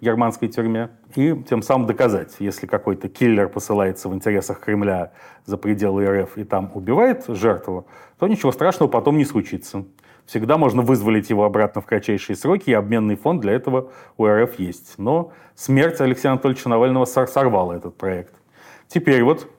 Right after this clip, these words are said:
вот уже совсем готовились к удару по нато, к прямому боевому столкновению и "Черный лебедь два". Теракт в Крокус-Сити-Холле.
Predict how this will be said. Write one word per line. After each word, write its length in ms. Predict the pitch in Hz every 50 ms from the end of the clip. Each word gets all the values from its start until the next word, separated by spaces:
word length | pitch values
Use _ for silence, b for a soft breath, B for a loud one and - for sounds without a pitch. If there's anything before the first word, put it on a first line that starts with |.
| _ _ _ _
вот 180 | - 110 113 113
уже 140 | 110 98 104
совсем 440 | - - 107 - - 123 123 139 147
готовились 440 | 120 - - - 113 104 107 101 -
к 80 | -
удару 300 | 117 107 110 110 101 95
по 140 | - 104 92
нато, 420 | 92 107 135 131 - 170 170 170 B B B B B B
к 80 | B -
прямому 340 | - 123 123 127 117 107 104
боевому 360 | 98 107 104 101 101 98 98
столкновению 680 | - - 98 85 - 101 92 95 131 185 208 196 196 180 117
и 120 | 123 151
"Черный 360 | 143 - 135 131 127 123 117
лебедь 340 | 113 120 127 120 120 107 98
два". 400 | 92 104 107 110 95 85 80 - - _ _ _ _ _ _ b b b b b b b b _
Теракт 340 | - 113 110 123 123 123 -
в 60 | -
Крокус-Сити-Холле. 1040 | - 120 117 110 - 113 - - - 110 - 117 - - - 104 95 87 82 82 82